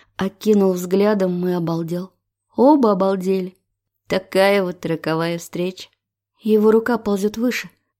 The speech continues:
Я откидываюсь на сиденье и расслабляюсь, чуть раздвинув ноги.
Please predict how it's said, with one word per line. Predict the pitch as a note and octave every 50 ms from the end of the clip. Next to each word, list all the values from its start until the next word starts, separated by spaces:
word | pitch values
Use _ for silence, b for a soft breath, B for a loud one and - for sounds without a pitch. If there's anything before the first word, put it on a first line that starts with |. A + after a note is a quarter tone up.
| _ _
Я | - A3 G#3 A3 A3 A3 G#3
откидываюсь | G#3+ G#3+ - - - B3+ B3+ G#3+ A3 G3+ G3 G3 F#3+ - - -
на | G3 G3
сиденье | - - G3+ G3+ G3+ A#3+ C#4 D#4 D4+ C#4+ C4+ B3+ - - -
и | G#3+ A3+ A#3 A3+
расслабляюсь, | G#3+ G#3+ G#3+ - - F#3+ F#3 F3 F3 F3 E3+ E3+ F3 - - _ _ _ _ _ _ _ _
чуть | - - G3+ G3 G3+ G3+ -
раздвинув | F3+ F#3 F3+ E3+ E3 E3+ F3+ F3 E3 - -
ноги. | F3+ E3+ E3 E3 D#3+ E3+